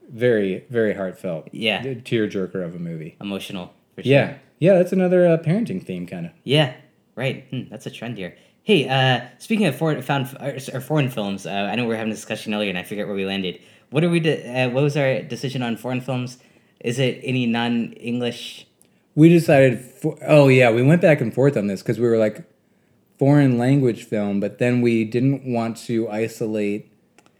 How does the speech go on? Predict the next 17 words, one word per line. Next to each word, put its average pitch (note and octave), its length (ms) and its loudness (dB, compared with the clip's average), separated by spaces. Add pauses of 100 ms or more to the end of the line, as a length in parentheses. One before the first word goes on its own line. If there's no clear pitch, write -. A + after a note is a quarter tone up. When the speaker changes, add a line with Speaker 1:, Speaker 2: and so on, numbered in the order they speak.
(440)
Speaker 2:
All A2+ 120 -2
those G2+ 160 0
Speaker 1:
the, G#2 80 -2
Speaker 2:
Italian A2 400 -4
Speaker 1:
like, A2+ 160 -2
Speaker 2:
films, - 80 -6
Speaker 1:
all B2 60 4
the B2 80 4
Speaker 2:
right? A#2 100 4
Speaker 1:
Italian B2+ 380 2
films G#2+ 280 -2
that G#2 140 0
are G2 80 -2
dubbed G2 540 0
and, A2 120 -2
like, G#2 200 0
Speaker 2:
Yeah. - 40 -20